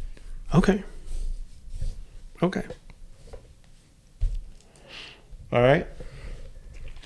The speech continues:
Speaker 2: Fifth grade.
Speaker 1: No, no.
Speaker 2: <laughs> This is a paragraph. "The volume of a rectangular prism is forty-eight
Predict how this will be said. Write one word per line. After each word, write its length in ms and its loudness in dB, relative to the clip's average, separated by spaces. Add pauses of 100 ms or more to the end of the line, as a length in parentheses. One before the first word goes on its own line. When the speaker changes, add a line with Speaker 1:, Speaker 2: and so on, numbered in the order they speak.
(220)
Speaker 2:
Fifth 680 10
grade. 560 12 (2750)
Speaker 1:
No, 280 6
no. 320 8
Speaker 2:
<laughs> 60 0
This 220 8
is 220 6
a 160 2
paragraph. 600 4 (600)
"The 220 10
volume 720 12
of 180 12
a 60 12
rectangular 1040 12
prism 640 12 (580)
is 240 12
forty-eight 840 12